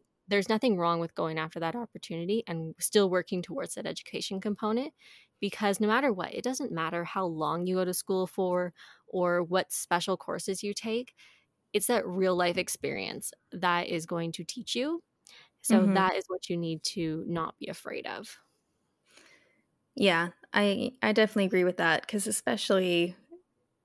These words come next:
Speaker 2: so much of learning in a new position is also just learning about how that company works.
Speaker 1: Absolutely. Like, everything, and you could be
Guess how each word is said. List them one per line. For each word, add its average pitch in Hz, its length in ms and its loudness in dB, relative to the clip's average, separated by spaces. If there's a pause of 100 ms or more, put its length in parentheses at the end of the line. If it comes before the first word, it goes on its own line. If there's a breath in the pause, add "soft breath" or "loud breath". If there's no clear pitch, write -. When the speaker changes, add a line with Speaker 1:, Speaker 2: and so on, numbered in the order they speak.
Speaker 2:
so 247 280 4
much 190 320 4
of 170 200 4
learning 165 420 2
in 160 100 -4
a 160 60 -2
new 160 140 0
position 165 500 0
is 170 120 -4
also 196 280 2
just 233 180 2
learning 165 400 0
about 160 300 -2
how 165 200 -2
that 160 220 -6
company 165 420 -6
works. 143 520 -6 (680)
Speaker 1:
Absolutely. 190 640 -4
Like, 185 160 -4
everything, 202 540 4
and 190 140 2
you 208 60 2
could 214 200 -2 (580 loud breath)
be 202 540 0